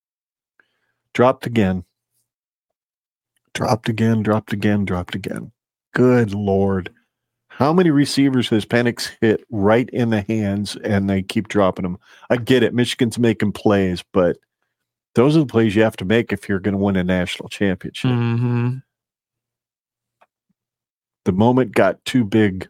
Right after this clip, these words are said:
Speaker 1: for Washington.
Speaker 2: Mm-hmm. They weren't ready.
Speaker 1: Some blood on the front of that boy's uniform.
Speaker 2: Mm-hmm.
Speaker 1: <laughs>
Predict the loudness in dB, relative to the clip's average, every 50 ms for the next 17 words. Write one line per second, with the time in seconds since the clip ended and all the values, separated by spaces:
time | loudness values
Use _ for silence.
0 | _ _ _ -2 0 2 2 2 2 0 -4 -8 -12 -12 -10 -10 -10 -12 -12 _
1 | _ _ _ _ _ _ _ -6 -4 -2 -2 0 0 0 0 0 -2 -4 -6 _
2 | _ _ _ _ _ _ _ _ _ _ _ _ _ _ _ _ _ _ _ _
3 | _ _ _ _ _ _ _ _ _ _ _ _ _ _ _ _ _ _ _ _
4 | _ _ _ _ _ _ _ _ _ _ _ _ _ _ _ _ -2 -2 0 0
5 | 0 2 2 2 2 2 2 2 -2 -4 -6 -14 _ _ _ _ _ _ _ _
6 | _ _ _ _ -10 -6 -4 -2 -2 2 4 4 4 6 4 4 2 0 -2 -4
7 | -4 -2 0 0 2 2 0 0 0 -2 -2 -2 -2 -2 -2 -4 -4 -4 -4 -6
8 | -4 -4 -4 -4 -4 -6 -10 -14 -20 -10 _ -2 0 0 2 2 2 2 2 2
9 | 2 2 2 2 2 0 0 0 -2 -2